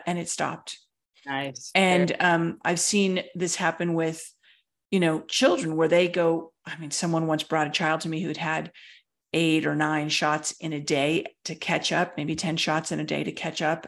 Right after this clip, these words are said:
Speaker 1: And, um, this child was suffering as well. And I gave her Thuya and it really helped tremendously. And there are other children that I've given other things to. But my point is that sometimes they get better, but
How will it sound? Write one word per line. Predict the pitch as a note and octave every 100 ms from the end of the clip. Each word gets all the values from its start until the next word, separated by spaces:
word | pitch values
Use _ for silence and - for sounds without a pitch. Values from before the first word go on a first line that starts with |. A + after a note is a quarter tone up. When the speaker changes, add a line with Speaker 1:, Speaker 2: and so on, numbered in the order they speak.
| -
Speaker 1:
And, | E3 D#3+ D#3
um, | D#3+ D#3 E3 - - - - _
this | F3+ E3+
child | - F3 D#3+ D#3+
was | D#3 D3+
suffering | D#3 D3+ D3+ D#3
as | E3+
well. | G#3
And | F#3+
I | D#3
gave | D#3 D#3+ D#3+
her | A#3
Thuya | B3+ G#3+ D3+ C3 -
and | D#3 D3
it | D#3 -
really | E3+ D3+ D#3+
helped | F3 E3 -
tremendously. | F#3+ A#3 A3 - - F3+ - - - _ -
And | F3+
there | E3+
are | D#3+
other | - A3+
children | G3+ F#3 D#3 D#3+
that | D#3+
I've | D#3 D#3
given | D#3+ D#3+
other | F#3+ F#3+
things | E3 D3 D3
to. | D#3
But | C#3 B2
my | D3+
point | F3 F#3 F#3
is | E3+ E3
that | D#3 - - -
sometimes | - A#3+ D4+ G4+ D4+ C#4+ B3+
they | A3
get | A3 F#3+
better, | E3+ D#3 G#3 A3+
but | F#3 E3+